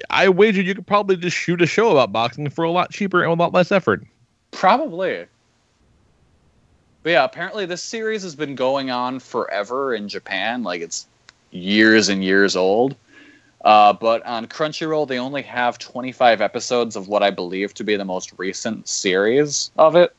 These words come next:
Speaker 2: So, like, you kinda start off, the first episode, you get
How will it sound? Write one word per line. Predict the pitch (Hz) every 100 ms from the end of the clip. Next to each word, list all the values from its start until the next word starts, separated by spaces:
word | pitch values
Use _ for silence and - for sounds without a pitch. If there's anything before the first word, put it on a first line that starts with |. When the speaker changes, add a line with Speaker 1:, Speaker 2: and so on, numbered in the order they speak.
| _ _ _ _ _ _ _ _ _ _ _
Speaker 2:
So, | - - 131 131
like, | 131
you | 135
kinda | - 175 208 208
start | - - 147 135
off, | 127 120 -
the | -
first | - 160 156
episode, | 135 120 - 120 95
you | 107
get | 98 110 110